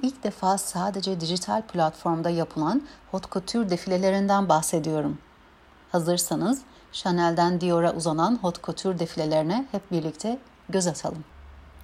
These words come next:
Balmain, beş Temmuz, Pazar. Balmain, son dönemlerin cool parçalarını bize gösteren ve kendisine aşık eden markalardan biri. Yaratıcı direktör Olivier Rousteing'in muazzam parçalarından oluşan dijital defile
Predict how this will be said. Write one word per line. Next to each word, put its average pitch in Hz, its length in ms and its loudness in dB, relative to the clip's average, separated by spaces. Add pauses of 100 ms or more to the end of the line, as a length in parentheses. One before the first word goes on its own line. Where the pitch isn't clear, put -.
Balmain, 170 600 2 (160)
beş 170 200 -2
Temmuz, 160 480 -6 (200)
Pazar. 156 280 -4 (960)
Balmain, 190 600 2
son 202 280 0
dönemlerin 190 640 -2
cool 196 140 -4 (100)
parçalarını 165 640 0
bize 170 180 2
gösteren 165 580 0 (300)
ve 185 120 -4
kendisine 170 560 -2
aşık 196 340 0
eden 185 240 0
markalardan 160 800 2
biri. 151 220 0 (920)
Yaratıcı 175 520 0
direktör 185 520 2
Olivier 165 540 2
Rousteing'in 170 640 -2 (260)
muazzam 185 460 2
parçalarından 180 720 2
oluşan 170 500 0
dijital 170 420 0
defile 165 460 -4